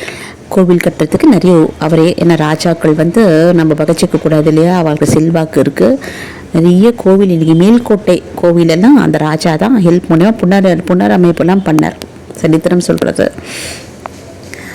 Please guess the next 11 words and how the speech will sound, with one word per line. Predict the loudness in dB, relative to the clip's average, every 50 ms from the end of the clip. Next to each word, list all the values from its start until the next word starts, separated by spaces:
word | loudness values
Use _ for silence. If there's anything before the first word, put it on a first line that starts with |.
| -10 -10 -10 -12 -20 -20 -20 -20 -20 -10 -4 -2
விஷ்ணுவரதன் | -2 -2 0 2 2 2 2 2 0 0 0 0 0 0 -2 -4 -6 -6
அப்படின்னு | -6 -4 -2 0 2 2
அந்த | 2 2 0
ராஜாவுக்கு | 0 -2 -2 -2 -2 -2 -2 -2
பெயரும் | -2 -2 0 0 0 0 0 0 0 0
மாட்டிட்டார், | 0 0 0 0 0 0 -2 -6 -6 -10 -14 -18 -20 -20 -20 -20 -20 -20 -14 -6 -4
விட்டலன்னு | -4 -2 -2 -2 -2 0 0 0 2 2 2 2 0 -2 -2
அவருக்கு | -4 -4 -2 0 0
நாமகரணம் | 0 2 2 0 0 0 -2 -2 0 2 4 4 4 4 4
விஷ்ணுவரதன் | 2 0 -2 -2 -2 0 0 0 -2 -2 -4 -2 -4 -4 -6 -8 -14 -14 -8
அப்படின்ட்டு. | -4 -4 -2 -2 -2 -2 -2 -2 -4 -6 -10